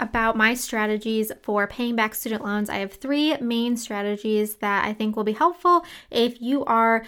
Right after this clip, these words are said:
currently paying back student loans or if you are going to be taking out student loans in the future. So you just kind of have a plan of how you want to approach paying back your student loans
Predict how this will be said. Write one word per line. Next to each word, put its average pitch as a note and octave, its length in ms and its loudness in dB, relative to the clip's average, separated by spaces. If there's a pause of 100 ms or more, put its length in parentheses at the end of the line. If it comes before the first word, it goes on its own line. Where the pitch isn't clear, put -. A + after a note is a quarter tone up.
(120)
currently E4 320 2
paying C#4+ 260 0
back C4+ 200 2
student C4+ 240 0
loans B3 340 2
or G#3+ 400 0
if A3 180 -2
you G#3+ 140 2
are G#3 80 0
going G#3+ 140 0
to G#3 60 -2
be G#3 40 -4
taking G#3+ 320 -4
out - 140 -6
student - 280 -6
loans G3+ 280 -4
in G3 120 -6
the G3+ 60 -6
future. D4+ 440 0
So C#4 140 -2
you A3+ 60 2
just G#3 160 -2
kind E4+ 180 -2
of E4 60 -2
have A#3 140 0
a G#3+ 80 2
plan G#3+ 480 0
of G3 240 -2 (240)
how B3 160 6
you D4 160 4
want B3+ 160 2
to A3+ 100 -2
approach G#3+ 560 0
paying A3 300 0
back G3 240 -2
your F#3+ 80 -6
student F#3 340 -6
loans C#4 480 0